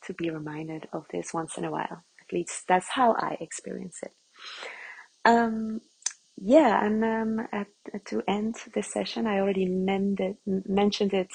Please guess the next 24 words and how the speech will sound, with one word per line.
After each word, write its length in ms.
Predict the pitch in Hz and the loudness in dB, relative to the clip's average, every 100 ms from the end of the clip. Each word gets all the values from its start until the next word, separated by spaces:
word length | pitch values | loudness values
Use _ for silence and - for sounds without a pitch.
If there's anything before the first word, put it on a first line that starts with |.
| - | -2
um, 300 | 185 175 180 | -2 0 -4
in 60 | 185 | -2
the 60 | |
beginning, 360 | 175 247 240 240 - - - - - - | 0 2 0 -2 -8 -10 -10 -12 -16 -2
that 320 | 190 180 180 | 2 4 4
I 260 | - 180 175 | 0 0 -2
do 160 | - 196 | 0 0
also 440 | 190 185 185 190 | 2 0 0 -2
focus 480 | 180 - 180 - 190 180 | -4 -2 -2 -2 -4 -2
a 40 | |
lot 300 | 175 175 175 175 | -2 -2 -4 -8
on 240 | 170 170 | -8 -10
sensuality 920 | - - 180 - 170 175 196 220 - 208 | -8 -6 -4 -4 -4 -4 -6 -8 -6 -4
and 120 | 185 | -2
the 100 | 175 | 0
way, 380 | 185 190 185 185 - - - - - | 2 2 2 -2 -10 -20 -20 -20 -2
um, 540 | 180 170 170 165 165 160 | 0 0 -2 -6 -8 -8
my 300 | 160 185 - | -2 -2 -2
offering 540 | 185 - 190 190 185 165 - - 185 - | -4 -4 -6 0 0 0 -4 -4 -6 -6
<laughs> 500 | - - - - _ | -14 -12 -12 -14 _
is, 380 | 196 196 190 - - | 2 2 0 -6 -4
uh, 120 | 180 170 | -4 -4
towards, 720 | - 170 170 175 175 - - - | -6 -4 -4 -4 -4 -8 -10 -10
um, 540 | 190 170 170 165 165 | -10 -8 -8 -10 -12